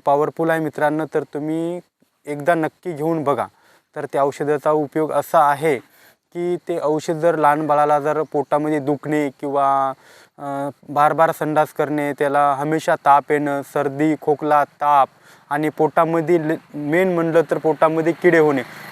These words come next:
असा जर प्रकार होत असेल लहान बाळाला किंवा मोठ्या व्यक्तींना पण होत असेल, तर तुम्ही नेहमी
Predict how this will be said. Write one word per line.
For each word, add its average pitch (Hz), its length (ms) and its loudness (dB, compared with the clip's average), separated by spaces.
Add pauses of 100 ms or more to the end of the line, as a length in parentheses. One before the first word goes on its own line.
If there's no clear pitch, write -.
असा 151 320 2
जर 165 180 2
प्रकार 160 500 4
होत 160 340 0
असेल 156 340 4 (320)
लहान 147 320 2
बाळाला 143 380 6
किंवा 151 260 0
मोठ्या 143 300 2
व्यक्तींना 160 460 2
पण 170 160 -2
होत 147 260 0
असेल, 151 260 2 (440)
तर 156 120 -4
तुम्ही 165 420 -2
नेहमी 160 440 0